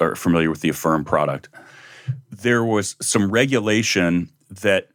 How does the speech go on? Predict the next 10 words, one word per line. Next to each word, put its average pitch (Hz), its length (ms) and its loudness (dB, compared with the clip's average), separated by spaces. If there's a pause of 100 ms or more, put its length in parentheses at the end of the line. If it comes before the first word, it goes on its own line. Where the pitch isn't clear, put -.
(140)
didn't 151 340 2
exactly 104 560 0
say 98 280 2
we 92 160 0
couldn't 113 340 -2
continue 123 520 0
to 92 80 -2
run 90 180 2
Afford 90 360 0
It, 87 160 -2